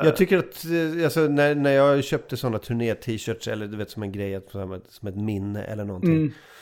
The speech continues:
Speaker 1: Då ville man ju ha som, alltså, det var ju som att man ville ha så mycket tryck som möjligt.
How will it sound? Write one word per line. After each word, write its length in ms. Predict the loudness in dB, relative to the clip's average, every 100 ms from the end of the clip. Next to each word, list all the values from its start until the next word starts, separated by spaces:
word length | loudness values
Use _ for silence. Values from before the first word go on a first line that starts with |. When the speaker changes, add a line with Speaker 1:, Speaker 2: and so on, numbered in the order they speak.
| -20 -20 -20 -20 -4
Speaker 1:
Då 80 | 0
ville 220 | 2 2
man 140 | 4 2
ju 60 |
ha 240 | 4 2 2
som, 180 | -2
alltså, 180 | -4 -2
det 100 | -2
var 120 | 0
ju 40 | -2
som 120 | -4
att 80 | -4
man 120 | -2
ville 120 | -2
ha 80 | -2
så 60 | -2
mycket 280 | -2 -4
tryck 280 | -2 -2 -2
som 200 | -4 0
möjligt. 500 | 2 2 2 -2 -6